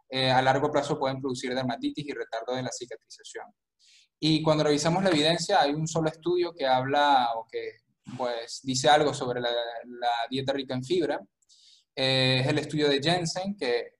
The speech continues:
pues, eh, demostraba, comparado con el placebo, cómo tenía unas tasas de recurrencia mucho menores y que comparado con tratamientos tópicos, eh, anestésicos, como la lidocaína,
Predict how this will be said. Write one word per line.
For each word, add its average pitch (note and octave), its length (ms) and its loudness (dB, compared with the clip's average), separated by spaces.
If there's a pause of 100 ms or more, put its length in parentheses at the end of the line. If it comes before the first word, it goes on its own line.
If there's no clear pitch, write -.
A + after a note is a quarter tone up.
(100)
pues, A2+ 520 -6 (260)
eh, B2 180 0
demostraba, B2+ 600 4
comparado B2+ 380 2
con C3+ 160 -2
el B2+ 100 -4
placebo, D3+ 640 0
cómo B2 380 -4
tenía B2+ 360 0
unas B2 520 -4
tasas C#3 280 0
de C#3+ 60 -2
recurrencia C3 440 -6
mucho C3 220 -6
menores C#3+ 520 -2 (320)
y C3 120 -6
que C3 120 -2
comparado B2 420 2
con C3+ 160 -4
tratamientos B2+ 500 -6
tópicos, C3+ 720 -4 (280)
eh, B2 360 0
anestésicos, D#3 720 -2
como A#2 220 -10
la A#2 100 -8
lidocaína, C#3+ 640 -6